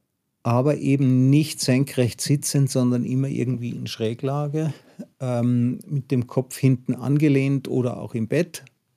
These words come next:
ja. Ähm, wenn meine Frau schon schlafen möchte, ist das,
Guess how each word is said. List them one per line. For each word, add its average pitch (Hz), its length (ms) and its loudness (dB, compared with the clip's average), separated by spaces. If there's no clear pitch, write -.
ja. 113 260 -6
Ähm, 117 540 2
wenn 113 180 4
meine 110 240 2
Frau 110 260 -2
schon 113 180 -6
schlafen 113 380 -4
möchte, 110 320 -4
ist 117 240 -8
das, - 340 -8